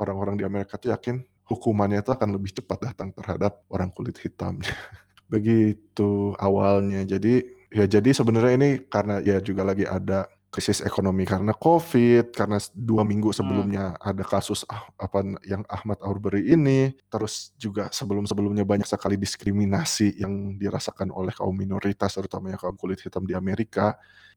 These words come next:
Speaker 1: Ini tuh jadi kayak kefrustasian yang udah penuh, sekarang
Speaker 2: Hmm.
Speaker 1: meledak.
Speaker 2: Muncak ya, iya. Gua, gua nggak nyangka sih bisa sampai kayak penjarahan juga gitu.
Speaker 1: Ya, kalau, kalau, kalau itu sebenarnya, jadi, ah, ini beritanya sangat-sangat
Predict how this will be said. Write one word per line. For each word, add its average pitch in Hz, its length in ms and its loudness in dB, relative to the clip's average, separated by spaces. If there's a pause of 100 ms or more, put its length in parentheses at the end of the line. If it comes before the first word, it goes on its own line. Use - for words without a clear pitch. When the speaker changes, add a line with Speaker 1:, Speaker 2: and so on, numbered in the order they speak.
Speaker 1:
Ini 104 160 2
tuh 143 80 4
jadi 127 240 6
kayak 110 400 4 (320)
kefrustasian 127 800 2
yang 120 160 0
udah 117 400 4 (160)
penuh, 110 480 2 (560)
sekarang 117 400 0
Speaker 2:
Hmm. - 80 2
Speaker 1:
meledak. 107 640 -2
Speaker 2:
Muncak 123 480 4
ya, 110 160 2
iya. 110 320 0
Gua, 135 320 6 (240)
gua 139 160 4
nggak 156 160 8
nyangka 131 320 6
sih 165 160 0
bisa 139 160 2
sampai 123 320 0
kayak 113 480 0
penjarahan 117 560 2
juga 135 320 4
gitu. 127 240 -2 (100)
Speaker 1:
Ya, 120 80 0
kalau, 113 380 4
kalau, 98 320 0
kalau 98 240 0
itu 135 400 0
sebenarnya, 107 640 -4 (160)
jadi, 147 240 4 (320)
ah, 117 320 -2 (580)
ini 135 220 -2
beritanya 147 400 2
sangat-sangat 117 500 -2